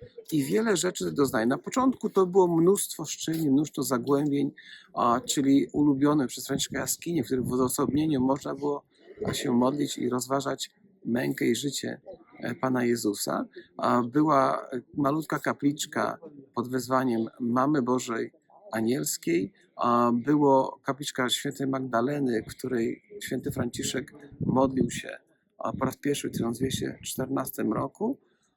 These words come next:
Am, i długo, długo nic. Aż do kluczowego roku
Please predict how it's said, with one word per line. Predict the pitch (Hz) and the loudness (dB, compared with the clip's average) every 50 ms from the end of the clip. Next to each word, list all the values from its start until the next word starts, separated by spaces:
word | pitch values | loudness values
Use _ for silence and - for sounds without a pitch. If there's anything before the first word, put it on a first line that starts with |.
| - - - - | -14 -10 -8 -6
Am, | - - 143 143 147 151 151 151 156 156 160 170 165 - - 226 214 - - - - 151 - - - - - - - _ _ - | -4 -4 -2 0 0 0 0 0 0 -2 -4 -4 -4 -6 -6 -8 -10 -12 -18 -20 -20 -20 -14 -8 -4 -4 -4 -6 -8 _ _ -6
i | 190 185 | -6 -4
długo, | 180 185 226 247 262 226 - 233 | -4 -2 0 0 2 2 2 0
długo | 220 233 240 220 220 226 226 | 2 2 0 2 2 2 2
nic. | 226 220 185 131 104 92 - - - - - - - - _ - - - - - - - - - - - - - - - | 4 4 4 4 2 2 -2 -6 -8 -8 -10 -12 -16 -20 _ -20 -18 -16 -16 -16 -18 -20 -20 -20 -20 -20 -18 -18 -10 -4
Aż | - 160 180 196 196 - - | -2 0 0 0 0 -4 -4
do | 165 160 165 170 165 165 170 175 - - - - - | 0 2 2 2 4 2 0 -2 -6 -10 -20 -20 -8
kluczowego | - 170 160 147 - - 151 160 104 - - 147 156 | -4 -4 -2 -2 -2 -4 -2 0 -2 -2 -2 -2 -2
roku | 165 175 190 - _ - 165 165 | -2 -2 -2 -4 _ -4 -4 -4